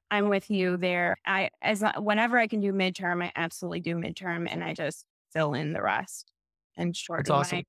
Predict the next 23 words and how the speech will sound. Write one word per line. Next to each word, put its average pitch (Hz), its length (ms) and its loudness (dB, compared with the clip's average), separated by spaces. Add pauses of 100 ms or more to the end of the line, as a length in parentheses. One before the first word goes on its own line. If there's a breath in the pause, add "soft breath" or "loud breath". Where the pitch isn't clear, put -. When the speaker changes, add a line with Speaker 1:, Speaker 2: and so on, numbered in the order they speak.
(280)
Speaker 1:
required 185 400 -4
stays. - 500 -8 (920)
Speaker 2:
Well, 196 120 0
you 175 120 6
mentioned 156 1000 4
some 151 340 2 (120)
corporate 139 300 4
housing 139 540 4
and 135 140 4
insurance 135 560 2
claims. 131 540 0
Is 135 160 -2
there 160 360 6 (600)
particular 147 920 4 (340)
avenues 151 560 2
you 151 120 0
go 139 400 6
to 135 800 2 (540)
potentially 147 400 0
get 139 160 4
more 131 240 4
of 131 160 2
those? 151 400 4